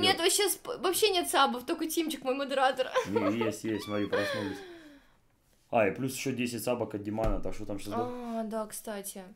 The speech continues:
Speaker 2: Ну,
Speaker 1: У
Speaker 2: они,
Speaker 1: вас скоро
Speaker 2: кстати,
Speaker 1: еще один
Speaker 2: могут
Speaker 1: будет прикольный смайлик. Чего? Че они будут?
Speaker 2: Они могут дариться тем, кто не на стриме, если что.
Speaker 1: А.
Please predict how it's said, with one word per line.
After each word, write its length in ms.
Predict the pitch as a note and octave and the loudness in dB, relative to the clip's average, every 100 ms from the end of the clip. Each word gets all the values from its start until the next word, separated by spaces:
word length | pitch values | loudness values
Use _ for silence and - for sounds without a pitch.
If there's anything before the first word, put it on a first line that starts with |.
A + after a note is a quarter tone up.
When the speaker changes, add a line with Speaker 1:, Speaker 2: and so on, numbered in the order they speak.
| - | -4
Speaker 2:
Ну, 80 | - | 2
Speaker 1:
У 20 | |
Speaker 2:
они, 80 | D#3+ | 4
Speaker 1:
вас 100 | F#3+ | 4
скоро 140 | - F3 | 2 2
Speaker 2:
кстати, 120 | F3+ | 4
Speaker 1:
еще 80 | F3 | 4
один 100 | E3 E3+ | 4 4
Speaker 2:
могут 180 | G#3+ | 0
Speaker 1:
будет 100 | - - | -8 -14
прикольный 400 | G#3 G#3 F#3+ F#3+ | -12 -8 -8 -8
смайлик. 480 | - F3+ E3 E3 - - - | -10 -8 -10 -12 -18 -20 -20
Чего? 340 | - G#3 G3+ - - _ _ _ _ | -16 -10 -8 -8 -12 _ _ _ _
Че 120 | - | -10
они 100 | A3+ | -10
будут? 240 | D4+ E4 D4+ - - - _ _ _ _ - | -8 -10 -12 -16 -20 -20 _ _ _ _ -4
Speaker 2:
Они 160 | B2 D3 | 0 2
могут 260 | D3+ C#3 | 2 2
дариться 500 | B2+ C#3 E3 B2+ A2 A2 | 2 2 2 0 0 0
тем, 160 | B2 | -4
кто 140 | A#2 A#2 | -2 -4
не 160 | A2+ G#2+ | -2 -4
на 80 | |
стриме, 340 | F#2+ - F2+ F2 | -4 -8 -8 -8
если 200 | E2 - | -10 -14
что. 220 | - F2+ - - - - _ _ _ _ _ | -16 -16 -18 -20 -20 -20 _ _ _ _ _
Speaker 1:
А. 260 | G3+ F#3 | -14 -12